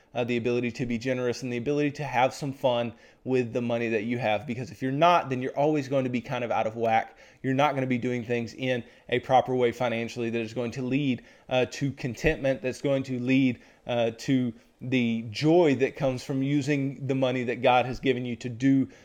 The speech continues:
uh, the things that you want to do in life. So I hope that you can trend towards, uh, frugality and away from cheapness. And if you're somebody who, uh, hey, uh, you don't really care about saving money, or you don't really care about being, um, you know, a penny pincher,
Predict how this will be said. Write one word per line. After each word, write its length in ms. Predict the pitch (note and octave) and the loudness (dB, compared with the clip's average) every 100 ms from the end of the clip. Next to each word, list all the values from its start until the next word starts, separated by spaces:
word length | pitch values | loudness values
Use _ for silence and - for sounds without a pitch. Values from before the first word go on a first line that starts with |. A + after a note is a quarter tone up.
| - | -8
uh, 140 | B2+ A#2+ | -4 -4
the 120 | A#2 | -4
things 280 | C3 A#2+ G#2+ | -4 -4 -6
that 160 | A2+ | -6
you 80 | A#2+ | -4
want 240 | A2+ A2 - | -2 -4 -4
to 60 | |
do 260 | G#2+ G#2 G2+ | -4 -4 -4
in 160 | G#2 G#2 | -8 -4
life. 280 | G#2+ G2 - _ | -4 -4 -8 _
So 160 | - | 8
I 100 | F3+ | 10
hope 360 | C3 D3 G3 - D3 | 10 6 2 2 -4
that 160 | D3 | -2
you 140 | C#3+ E3+ | -2 -4
can 180 | D#3+ C3+ | -6 -6
trend 400 | - D3 D3+ C#3 | -6 -4 -4 -4
towards, 420 | C3 C#3 D3+ C#3+ - _ _ | 0 2 0 -2 -18 _ _
uh, 180 | B2+ A#2+ | -2 -2
frugality 800 | - C#3+ A#2+ B2 B2 C#3 D3 E3+ | 0 0 4 6 8 8 6 0
and 140 | B2 B2+ | -2 -2
away 360 | A#2 B2+ D3 | 4 4 4
from 200 | C#3 B2+ | 0 -6
cheapness. 440 | A2+ D3 E3 F#3 D#3+ | -4 -4 -2 -2 -2
And 80 | |
if 140 | C#3 - | -4 -2
you're 100 | F3+ | -4
somebody 400 | - G3 F#3 F3+ | -2 2 2 2
who, 240 | D#3+ F3 - - _ - | 0 -2 -4 -14 _ -6
uh, 260 | B2+ A#2+ | -2 -2
hey, 480 | - B2 D3+ G2+ G#2+ - - | 0 2 2 0 -8 -16 -8
uh, 60 | |
you 520 | F2 E2+ G#2+ B2 C#3+ | -8 -8 -6 -2 0
don't 420 | C3 D3+ C#3 C3 D3 | -2 -2 2 4 4
really 200 | C#3+ C#3+ | 2 2
care 260 | C3 E3 | 2 4
about 360 | C3 C3 B2 - - _ | 8 8 6 2 -20 _
saving 460 | - C3+ C#3 C#3 B2+ | 4 6 6 2 2
money, 320 | C3+ C#3 C3 | 2 2 0
or 40 | |
you 160 | B2 C#3 | -2 0
don't 220 | D3 D#3 | 0 0
really 180 | D3 C3+ | 0 0
care 260 | - D3 | 4 4
about 280 | D#3 B2 - | 6 4 4
being, 280 | C3+ C3+ A#2 - _ - | 0 0 -2 -10 _ -8
um, 360 | B2 B2 A2+ A2 | -2 0 0 -4
you 120 | - B2 | -2 2
know, 100 | A2 | 2
a 100 | A2+ | 0
penny 300 | D3+ D3+ C3 | -2 -2 0
pincher, 360 | D3 B2+ C#3 | 0 0 0